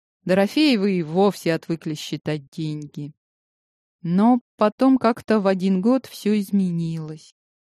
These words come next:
Старики скончались, муж Полины затеял длительное строительство. Дачу он видел только в форме кирпичного замка.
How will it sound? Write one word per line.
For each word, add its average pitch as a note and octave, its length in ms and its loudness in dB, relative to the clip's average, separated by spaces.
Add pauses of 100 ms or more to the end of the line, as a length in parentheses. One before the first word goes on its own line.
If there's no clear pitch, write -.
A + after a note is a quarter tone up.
(280)
Старики B3+ 560 -2
скончались, B3 1120 -2 (220)
муж G#3+ 300 2
Полины A#3+ 480 4
затеял G#3+ 500 2
длительное G#3+ 840 0
строительство. G#3+ 1300 -2 (440)
Дачу A3+ 360 2
он G3 140 4
видел F3+ 340 -2
только C4 560 2
в - 60 -4
форме G#3 420 2
кирпичного F3+ 800 -4
замка. D#3+ 840 -8